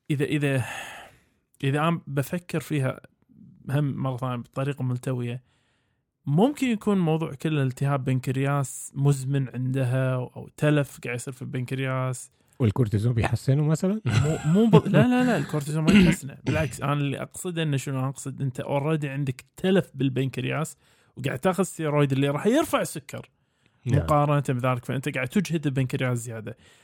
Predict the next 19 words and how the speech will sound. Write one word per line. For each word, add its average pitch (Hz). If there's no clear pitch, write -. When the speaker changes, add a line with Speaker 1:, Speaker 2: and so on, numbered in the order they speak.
Speaker 1:
ممكن 190
هذه 185
ف-، -
لأن 151
عادة 190
لما 139
إحنا 147
نشوف 143
إنسان 135
ينتقل 123
من 123
مرحلة 123
ما 139
في 175
سكر 123
إلى 160
سكر 175
عالي 147
جدا، 139